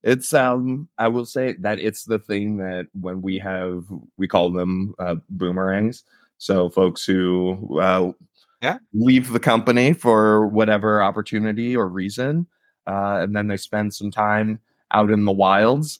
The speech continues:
Speaker 1: And the biggest reason why people come back is they say, "I miss that energy. I miss the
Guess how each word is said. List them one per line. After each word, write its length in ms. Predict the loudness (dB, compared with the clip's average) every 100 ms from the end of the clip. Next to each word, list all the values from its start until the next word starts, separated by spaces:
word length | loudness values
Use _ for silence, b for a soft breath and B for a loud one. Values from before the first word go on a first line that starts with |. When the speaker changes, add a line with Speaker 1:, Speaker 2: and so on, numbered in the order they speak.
| -6
Speaker 1:
And 540 | -4 -2 -2 -4 -6 -4
the 140 | -4
biggest 580 | -4 -6 -4 0 -2 0
reason 380 | 0 0 0 0
why 180 | 0 0
people 320 | 0 0 -2
come 260 | 0 0
back 360 | 2 2 0 -4
is 500 | -2 0 0 -4 -12 -16 -8
they 400 | -4 -4 -6 -10 _ _
say, 260 | -2 -2 -4 -16 _ _ _ _ _ -2
"I 100 | 2
miss 320 | 2 2 0
that 200 | 0 2
energy. 500 | 4 4 2 -2 -2
I 160 | -2 -2
miss 420 | 0 -2 -4 -6 -4
the 460 | 0 2 2 0